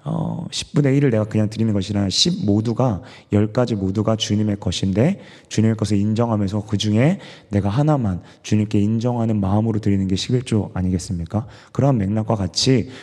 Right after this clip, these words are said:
우리가 어떠한 주님을 인정하는 태도에 있어서 그 첫 새끼를 이렇게 구별해서 드려진 아벨의 모습이었습니다. 어, 하지만 가인의 모습은 조금 달랐던 것 같아요. 가인은 세월의 끝에 드렸습니다.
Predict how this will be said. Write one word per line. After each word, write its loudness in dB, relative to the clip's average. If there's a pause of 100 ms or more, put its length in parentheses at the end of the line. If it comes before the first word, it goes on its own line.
(100)
우리가 2
어떠한 0
주님을 0
인정하는 2
태도에 2
있어서 0 (400)
그 -2
첫 -2 (120)
새끼를 0 (280)
이렇게 -8
구별해서 0
드려진 0 (200)
아벨의 0
모습이었습니다. -2 (1500)
어, -8
하지만 2
가인의 2
모습은 0
조금 -2
달랐던 0
것 -4
같아요. -6
가인은 0
세월의 0
끝에 -2
드렸습니다. -6